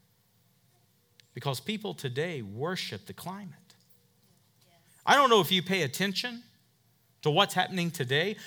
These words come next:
but climate change is becoming a religion. And I don't know if you're noticing that, but it is.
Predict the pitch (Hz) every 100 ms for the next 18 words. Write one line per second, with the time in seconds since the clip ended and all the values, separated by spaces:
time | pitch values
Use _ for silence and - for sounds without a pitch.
0 | - 143 127 139 180 233 247 175 - -
1 | - 180 220 233 - 160 135 147 - 196
2 | 196 151 123 117 117 156 120 - - -
3 | _ _ _ _ - _ _ _ _ _
4 | _ - 135 185 285 277 254 226 196 202
5 | 185 123 104 87 - - - _ _ _
6 | _ _ _ _ _ _ _ _ 151 254
7 | 269 226 - - - -